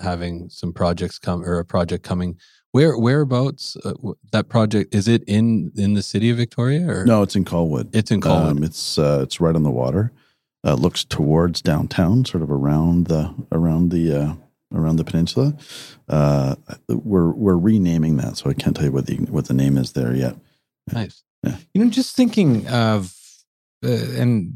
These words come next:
Speaker 3: this, I don't know if this is inside baseball or not. I guess everything is inside baseball in some ways. So Sea and Sky, you know, we've had Lorne Siegel talk about Sea and Sky, or, well, not, maybe not that project. I'm trying to remember, but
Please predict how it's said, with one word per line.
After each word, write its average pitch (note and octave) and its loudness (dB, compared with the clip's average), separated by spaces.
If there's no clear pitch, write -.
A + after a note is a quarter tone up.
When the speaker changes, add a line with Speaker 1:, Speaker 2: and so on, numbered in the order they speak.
Speaker 3:
this, - -4
I G#2 -2
don't A#2 2
know G#2+ 4
if F#2 -2
this F2+ -2
is F2 -4
inside F2+ -2
baseball F2+ -4
or F#2 -2
not. F#2 0
I G2 -4
guess G2 -2
everything F2 -4
is F#2 -4
inside F2 -2
baseball F2+ -2
in F2 -8
some F#2 -2
ways. F2+ -2
So - 2
Sea G3 4
and F#3+ 2
Sky, A#2 0
you C3 0
know, A#2+ 4
we've A#2 4
had A#2+ 0
Lorne G2+ 4
Siegel G2 2
talk G2 0
about F#2+ 2
Sea - 0
and F#2 2
Sky, F2+ 0
or, - -10
well, F#2 -2
not, F2+ 0
maybe A2+ 4
not G#2 0
that G#2 0
project. G#2 0
I'm G2 -8
trying G2 -4
to F#2 -4
remember, G2 0
but F#2 0